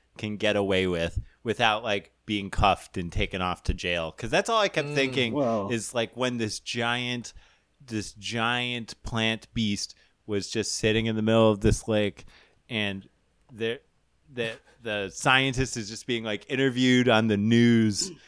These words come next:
Speaker 1: about it. I kept thinking, like, "Why is this guy not in jail? What's going on here?" And I thought, "Maybe it doesn't work that way. Maybe there's no laws
Speaker 3: I mean
Speaker 1: against
Speaker 3: <laughs>
Speaker 1: making kaiju." But, like, I don't know. What do you think you could get away with if you had all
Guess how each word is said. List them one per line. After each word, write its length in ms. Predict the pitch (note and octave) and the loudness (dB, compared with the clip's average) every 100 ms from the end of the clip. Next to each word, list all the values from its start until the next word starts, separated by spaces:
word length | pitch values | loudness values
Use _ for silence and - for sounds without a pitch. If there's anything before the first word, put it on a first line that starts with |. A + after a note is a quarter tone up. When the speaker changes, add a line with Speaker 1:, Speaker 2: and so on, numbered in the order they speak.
| - - | -12 -6
Speaker 1:
about 360 | B2+ G#2+ G#2+ G#2 | -2 4 6 6
it. 140 | G2+ G#3+ | 4 0
I 60 | A#2 | 0
kept 180 | F3+ - | -2 0
thinking, 300 | D#3+ D3 C3 | 0 0 0
like, 200 | A#2 A2+ | -2 2
"Why 140 | G3 | 2
is 120 | G4 | 2
this 140 | G#4+ F#4+ | -2 -4
guy 200 | F4+ F4+ | -2 0
not 180 | E4+ E4+ | 0 0
in 160 | E4 | -2
jail? 680 | A#3+ F3 A#3+ D#4+ E4 A3 A2 | -2 2 2 4 4 4 4
What's 220 | D3 - | 2 0
going 320 | - E4 F4+ E4+ | 2 2 2 0
on 260 | F#4 F#4+ | -2 -2
here?" 380 | C4 G#3 D3+ A2 | 0 2 2 2
And 120 | C#3+ E3+ | 0 0
I 160 | E3+ | -2
thought, 240 | E3+ G#3 F#3+ | -2 -4 -2
"Maybe 220 | A#3+ D#4+ | -2 -2
it 60 | D#4+ | -4
doesn't 220 | C4+ A#3+ | -6 -6
work 180 | A#3+ C#4 | -8 -6
that 140 | D#3+ | -4
way. 160 | A#2+ A2+ | -2 -2
Maybe 220 | A2+ F#3+ | -2 -8
there's 260 | A#3+ A#3+ - | -10 -14 -12
no 280 | G#3+ G#3 - - _ - | -12 -12 -16 -20 _ -2
laws 520 | B2+ C#3+ F3 E3+ C3+ | 4 6 6 4 2
Speaker 3:
I 40 | |
mean 260 | C#3+ C#3+ C3+ | 0 -2 -6
Speaker 1:
against 500 | A2 B2+ A#2 - - _ _ | -8 -8 -10 -12 -18 _ _
Speaker 3:
<laughs> 260 | - - - | -12 -12 -4
Speaker 1:
making 440 | C3+ C#3+ A#4 D3 | 0 8 8 8
kaiju." 640 | C3+ F3 A#3+ A#3 A2 F#2+ F2 _ _ _ - | 2 -2 -2 -2 -4 -4 -6 _ _ _ -2
But, 220 | D3+ D3+ | -2 -2
like, 360 | C#3+ C3 - _ _ _ - | -4 -6 -10 _ _ _ -2
I 60 | A#3+ | 0
don't 120 | F4 | 2
know. 200 | F3 A#3+ | 2 2
What 160 | C#4+ E4+ | 0 -2
do 60 | |
you 100 | E4+ | -2
think 180 | E4 E4 | -4 -4
you 100 | F4 | -2
could 140 | E4+ | 0
get 120 | D4+ D4+ | 4 4
away 220 | D4 D4+ | 4 2
with 240 | D4 D#3+ | 0 -2
if 200 | E3+ C#3+ F3 | -4 -10 -10
you 240 | G3+ B3 | -10 -10
had 320 | G#3 F#3 F3 | -4 -4 -4
all 600 | E3+ D#3 D#3 D#3+ E3+ F3+ | -4 -2 0 0 -2 -8